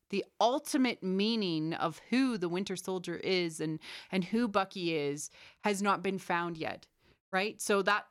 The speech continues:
that whole conversation is all to get to the point of,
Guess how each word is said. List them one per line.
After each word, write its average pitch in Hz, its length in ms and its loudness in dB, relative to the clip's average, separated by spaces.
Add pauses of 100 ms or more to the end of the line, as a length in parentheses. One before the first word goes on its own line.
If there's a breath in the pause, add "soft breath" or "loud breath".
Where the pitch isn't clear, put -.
(180)
that 208 220 0
whole 262 340 -4
conversation 254 720 -2
is 180 140 -2
all 214 300 2
to - 120 -6
get 196 200 0
to - 80 -12
the 196 80 -2
point 190 420 -6
of, 156 420 -2